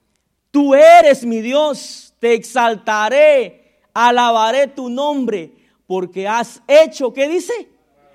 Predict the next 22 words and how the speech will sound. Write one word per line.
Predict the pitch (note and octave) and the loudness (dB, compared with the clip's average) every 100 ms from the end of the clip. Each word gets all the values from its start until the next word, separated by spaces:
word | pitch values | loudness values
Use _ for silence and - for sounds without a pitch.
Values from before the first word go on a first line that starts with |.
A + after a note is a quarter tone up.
| _ | _
"Maravillas". | A3 C4+ C#4 C#4+ C#4 D4+ G4 G4 C#4+ G3+ - - _ _ _ _ _ _ - | -6 -4 -2 -2 -4 -2 0 0 -2 -8 -20 -20 _ _ _ _ _ _ -14
Y | D4 | -6
cuando | D4+ E4+ D#4 | -2 0 0
a | D4 | -2
usted | D4 E4+ F4 | -4 -6 -4
y | D#4+ | -6
a | D#4 | -8
mí | E4+ | -8
me | E4+ C#4+ | -6 -4
pasa | D#4+ D4+ D#4 D4 | -4 -4 -4 -2
algo, | F4+ F#4+ F4 B3 _ _ _ _ _ _ _ _ _ _ _ _ _ _ _ _ _ - | -2 -4 -10 -12 _ _ _ _ _ _ _ _ _ _ _ _ _ _ _ _ _ -6
en | B3 | -4
lugar | B3 A#3+ C4+ F4+ F4+ | -4 -6 -4 -4 -4
de | D#4+ B3 - _ _ _ | -6 -6 -12 _ _ _
decir | F#3 A3+ A3 D#4+ F4+ | -4 -4 -2 -6 -4
lo | D#4+ | -6
que | B3+ | -4
el | A#3+ A3+ F3 | -6 -6 -18
profeta | _ A#3 G#3+ D4+ D#4+ D4 | _ -10 -8 -6 -4 -6
Isaías | A#3 B3+ D#4 B3 | -6 -8 -8 -8
está | A#3 C#4+ | -10 -10
diciendo, | C#4 C4 E4+ C#4+ A#3 | -10 -10 -10 -8 -10